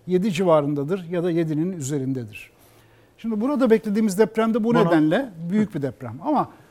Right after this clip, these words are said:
Speaker 1: Marmara içinden geçen fay hattı çok güzel bir çalışma yapıldı. Yapanların eline sağlık gerçekten. Deniz altına girerek, su altına girerek bu fayın, e, su altındaki durumu da tespit edildi. Yani burada iki kısım var fayda. Böyle sürekli tek bir çizgi gibi, tek bir kemer gibi değil.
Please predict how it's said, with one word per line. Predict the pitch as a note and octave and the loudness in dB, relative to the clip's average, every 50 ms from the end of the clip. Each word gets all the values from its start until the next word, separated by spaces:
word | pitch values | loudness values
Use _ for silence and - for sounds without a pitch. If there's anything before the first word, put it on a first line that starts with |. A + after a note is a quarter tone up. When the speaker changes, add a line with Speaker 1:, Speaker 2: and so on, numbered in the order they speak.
| _ _ - | _ _ -6
Speaker 1:
Marmara | E3+ F3+ A#3 C#4+ C4 C4+ B3 A3+ | -2 0 2 4 6 6 6 6
içinden | A3 - - F3+ G#3 G3+ G3+ G3 | 4 2 -2 -4 -2 -2 0 0
geçen | F#3+ C3+ - G3 G3 | 0 0 0 -2 -4
fay | - - G#3 G#3+ G3 | -2 -2 0 2 2
hattı | D3 - - - F3 A#3+ B3 - _ _ _ _ _ _ | 0 0 -4 -6 -6 -6 -6 -8 _ _ _ _ _ _
çok | - C4 G#3 | -8 -6 -6
güzel | F#3 F#3 G#3 A3+ A3+ G#3 | -2 2 2 2 2 2
bir | - | 0
çalışma | - G#3 G#3 G3 - - G3+ G#3+ | -2 -2 0 0 -2 -2 0 0
yapıldı. | G3 E3 C#3 - C#3 C3+ B2+ F3 G3 F3+ C#3+ C3+ E3 | 2 0 0 -2 -6 -6 -4 -4 -6 -6 -8 -8 -6
Yapanların | G3 F#3 - F#3 F3 F3 E3 E3 E3+ F#3+ | -6 -4 -2 -2 -2 0 -2 -2 -2 -2
eline | F3+ E3+ E3 E3 D#3 | -4 -2 -2 -2 -2
sağlık | - - D3+ C3+ C#3 F3 F3 | -2 -4 -4 -4 -4 -6 -6
gerçekten. | - E3 C#3+ B2+ - C3+ A2+ - - F3 G3+ G3 - - _ _ _ | -4 -4 -4 -4 -6 -10 -10 -6 -6 -6 -6 -6 -10 -18 _ _ _
Deniz | D3+ D#3+ F3 G3+ A3+ G3+ | -4 -2 -2 0 0 2
altına | A3+ G3+ F#3+ - E3+ G3 F3+ | 2 2 2 0 -2 -4 -2
girerek, | E3 F3 F3 F3 D3+ C3+ B2 | 0 0 0 0 0 -2 -4
su | - - G3+ | -4 -2 0
altına | G3 F#3 E3+ - - F3+ | 0 0 0 -2 -4 -6
girerek | D#3+ D3+ C#3+ C#3+ E3 F3+ - | -4 -4 -2 -2 -4 -4 -6
bu | - | -10
fayın, | C#3 - F3 E3 D#3+ F#3+ G3+ F3+ D#3 C#3+ D#3+ | -6 -4 -2 -2 -2 -4 -6 -10 -14 -14 -10
e, | F#3 F3 E3+ E3 D#3 | -8 -8 -6 -8 -8
su | - - G3+ | -6 -4 -2
altındaki | F3+ E3 - - D#3 D#3 C#3+ F3+ E3+ | -2 -2 -4 -4 -6 -8 -8 -8 -8
durumu | E3 D#3 D#3 E3 C#3+ | -8 -6 -6 -6 -6
da | C#3 A2+ | -8 -8
tespit | - B2+ A#2 - - C3 | -8 -8 -10 -10 -12 -12
edildi. | B2+ A#2 A2+ A2+ A2 A#2+ F#3+ B3+ - - - _ _ _ _ _ _ _ - | -14 -12 -12 -12 -10 -10 -10 -10 -10 -14 -20 _ _ _ _ _ _ _ -4
Yani | B3 A3+ G#3 G3+ G3 | -2 -2 -2 -2 0
burada | A3+ A#3 A3 F#3+ A3 A#3 G#3+ | 0 2 2 2 0 -2 -2
iki | G3+ G3+ - - | -6 -10 -12 -12
kısım | G#3 F#3+ D#3+ - - A#3 G#3+ | -10 -8 -6 -4 -2 0 2
var | F3 D3+ C3 | 2 2 2
fayda. | - - C#3+ C3 C3 C#3 G3+ A3+ | 0 -2 -4 -4 -4 -4 -6 -6
Böyle | G#3 F3+ | -6 -6
sürekli | - - - G#3 G3+ - - F3+ | -8 -6 -4 -4 -4 -4 -6 -6
tek | - G3+ G3 - | -4 -4 -4 -4
bir | - F3 | -6 -10
çizgi | - - F3+ D#3 D#3 E3 F3+ E3 | -10 -8 -10 -8 -6 -6 -6 -6
gibi, | D#3 D3 D3+ D3 | -6 -6 -6 -6
tek | - E3+ D#3 - | -6 -8 -8 -8
bir | F3 D3+ | -10 -10
kemer | - F3 E3 D#3+ D#3 D3+ | -6 -4 -2 -2 -2 -2
gibi | D3 D3 C3+ C3+ B2+ | -2 -4 -6 -6 -4
değil. | D3 G#3 A3+ | -4 -6 -6